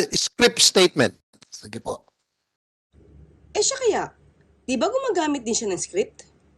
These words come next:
Speaker 1: We're here today because I received information that San Fernando Electric Light and Power Company, or esfelapco, has been implementing power supply agreement, or P S A,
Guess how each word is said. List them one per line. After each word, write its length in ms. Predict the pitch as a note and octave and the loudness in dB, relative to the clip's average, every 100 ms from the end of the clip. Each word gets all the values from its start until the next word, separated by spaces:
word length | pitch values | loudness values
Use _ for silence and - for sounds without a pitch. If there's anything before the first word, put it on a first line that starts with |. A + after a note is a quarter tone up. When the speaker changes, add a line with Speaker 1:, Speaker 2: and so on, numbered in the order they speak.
| _ _ _ _ _ _ _ _ _ | _ _ _ _ _ _ _ _ _
Speaker 1:
We're 140 | D#3+ D3+ | 4 8
here 160 | G3 | 8
today 320 | - F3+ F#3+ | 8 8 8
because 340 | D#3 D3+ D#3+ C#3+ | 8 6 6 8
I 60 | |
received 420 | C#3+ C#3 - F3 D#3+ | 8 8 8 8 8
information 760 | D3+ D3+ D3 F#3 E3+ D3+ G2 | 8 8 8 8 8 6 6
that 140 | A#2 | 2
San 220 | - E3+ D3+ | 6 6 6
Fernando 480 | D3 C#3+ E3+ E3 | 6 8 8 8
Electric 400 | C#3 D#3+ - E3+ | 8 8 6 2
Light 300 | B2 D#3+ E3 | 8 8 8
and 180 | D3 C3+ | 4 4
Power 260 | D#3+ D#3 D3+ | 6 8 6
Company, 540 | - F#3+ F3+ F3 B2+ - _ _ _ _ E3 | 6 4 8 6 4 0 _ _ _ _ -4
or 100 | - _ | -4 _
esfelapco, 1120 | - - - _ _ - D3 C#3 F#3 _ C#3 - _ | 0 0 -2 _ _ 4 6 6 4 _ -2 -2 _
has 100 | - | 2
been 100 | C#3+ | 4
implementing 320 | C#3+ E3+ F3+ - | 6 6 4 4
power 100 | F#3 | 6
supply 300 | G3 G3+ G#3 A#2 | 6 8 6 6
agreement, 360 | B2 D3 - _ _ - | 4 4 4 _ _ -2
or 60 | |
P 100 | B2 | 4
S 120 | D#3+ | 6
A, 120 | G3+ | 6